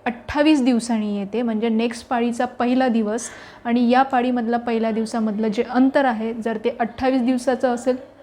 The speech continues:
तर तुम्हाला अठ्ठावीस, अठ्ठावीस दिवसांनी पाळी येते. जर ते तीस दिवसाचं असेल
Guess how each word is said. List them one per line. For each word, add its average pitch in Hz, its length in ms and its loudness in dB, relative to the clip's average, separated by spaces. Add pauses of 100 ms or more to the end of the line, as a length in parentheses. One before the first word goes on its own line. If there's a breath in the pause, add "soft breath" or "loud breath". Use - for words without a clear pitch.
(460)
तर 240 100 -6
तुम्हाला 226 280 2
अठ्ठावीस, 240 440 -2
अठ्ठावीस 254 340 0
दिवसांनी 247 380 0
पाळी 240 240 0
येते. 240 240 -4 (400 loud breath)
जर 226 180 -2
ते 214 60 0 (120)
तीस 269 180 4
दिवसाचं 269 580 2
असेल 269 260 -2